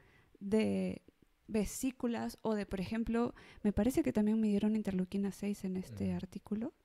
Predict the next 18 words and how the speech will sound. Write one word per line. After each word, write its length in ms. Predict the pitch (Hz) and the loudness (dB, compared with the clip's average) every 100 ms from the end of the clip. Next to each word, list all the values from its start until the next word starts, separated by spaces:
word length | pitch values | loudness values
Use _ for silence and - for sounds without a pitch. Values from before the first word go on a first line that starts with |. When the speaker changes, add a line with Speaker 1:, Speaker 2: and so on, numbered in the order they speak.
| _ - - - - - | _ -20 -20 -20 -10 -2
Speaker 1:
em, 720 | 214 202 196 185 180 175 175 _ - _ _ _ - - | 0 0 -2 -4 -6 -8 -12 _ -20 _ _ _ -20 -6
miden 540 | 233 240 240 214 214 - | -2 0 0 -2 -4 -8
cantidad 720 | - 208 196 202 196 208 220 | -8 -6 -6 -8 -8 -8 -8
que 100 | 214 | -10
está 600 | 180 - - 196 185 180 - _ - | -12 -12 -10 -8 -8 -12 -16 _ -8
en 360 | 247 254 254 277 _ _ _ | -4 -2 -4 -8 _ _ _
la 220 | 214 202 | -6 -4
célula 500 | 185 226 220 220 226 | -4 -4 -2 -2 -2
muscular 560 | 226 208 - 190 226 - _ _ _ - | -2 -2 -4 -2 -4 -8 _ _ _ -4
o 160 | 247 214 | -2 -2
atrapada 520 | 226 196 190 214 220 | -4 -4 -4 -2 -2
en 100 | 214 | -2
vesículas 640 | 185 - - 202 208 - - | -4 -6 -2 -2 -2 -6 -4
en 60 | 202 | -4
Speaker 2:
Ujú. 60 | |
Speaker 1:
respuesta 360 | 196 185 202 202 | -4 -8 -10 -10
a 20 | |
ejercicio. 540 | 190 185 - 180 175 | -10 -10 -10 -12 -12